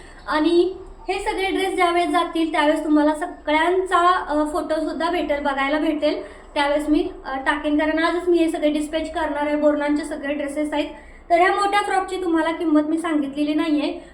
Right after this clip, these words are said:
मोठा फ्रॉक जर तुम्ही, अ, बेबीच्या कॉम्बो सोबत घेतला, तर बेबी किती वर्षाची पाहिजे? चार वर्षाच्या खालची, त्याच्यापेक्षा मोठी नाही, कारण मग दोघीचा ड्रेस एका साडीमध्ये बसत नाही. जर चार वर्षापेक्षा मोठी असेल किंवा तब्येतीनं जरी जास्त असेल तरीही बसत नाही.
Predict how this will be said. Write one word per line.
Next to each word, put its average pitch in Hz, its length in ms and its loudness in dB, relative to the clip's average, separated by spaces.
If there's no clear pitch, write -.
मोठा 370 340 4
फ्रॉक 381 200 2
जर 349 240 -2
तुम्ही, 359 480 2
अ, 294 120 0
बेबीच्या 330 420 0
कॉम्बो 320 300 2
सोबत 320 320 0
घेतला, 285 440 0
तर 302 60 2
बेबी 311 300 -2
किती 349 200 -2
वर्षाची 330 400 -2
पाहिजे? 302 280 -2
चार 311 280 2
वर्षाच्या 311 380 0
खालची, 302 340 -4
त्याच्यापेक्षा 311 440 -2
मोठी 302 300 0
नाही, 269 320 0
कारण 302 280 4
मग 320 140 0
दोघीचा 330 440 0
ड्रेस 339 360 -2
एका 320 220 -4
साडीमध्ये 302 480 0
बसत 302 380 0
नाही. 277 180 -2
जर 302 140 2
चार 294 280 0
वर्षापेक्षा 311 500 -2
मोठी 302 320 0
असेल 294 340 -4
किंवा 349 140 2
तब्येतीनं 370 400 0
जरी 370 240 0
जास्त 320 280 0
असेल 302 340 0
तरीही 311 240 0
बसत 302 380 -2
नाही. 285 280 -2